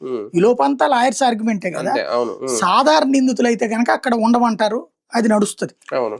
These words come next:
Speaker 2: లేదా వాళ్ళు ఉండకపోయినా కూడా జడ్జిలు ఏం అడగరు.
Speaker 1: ఉమ్, ఉమ్.
Speaker 2: బేసిక్ గా బెయిల్ ఇచ్చేశాక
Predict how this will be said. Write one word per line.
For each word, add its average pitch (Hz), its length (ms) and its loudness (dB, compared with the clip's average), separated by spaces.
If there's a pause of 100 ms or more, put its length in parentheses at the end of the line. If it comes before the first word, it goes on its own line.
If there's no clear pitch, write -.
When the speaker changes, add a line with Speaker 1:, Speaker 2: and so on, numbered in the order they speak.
Speaker 2:
లేదా 269 240 6
వాళ్ళు 240 220 4
ఉండకపోయినా 233 460 0
కూడా 240 160 0
జడ్జిలు 220 320 0
ఏం 233 100 0
అడగరు. 196 500 -4
Speaker 1:
ఉమ్, 117 240 -4 (100)
ఉమ్. 120 240 -4
Speaker 2:
బేసిక్ 214 440 2
గా 285 120 4 (460)
బెయిల్ 196 300 2
ఇచ్చేశాక 240 680 -2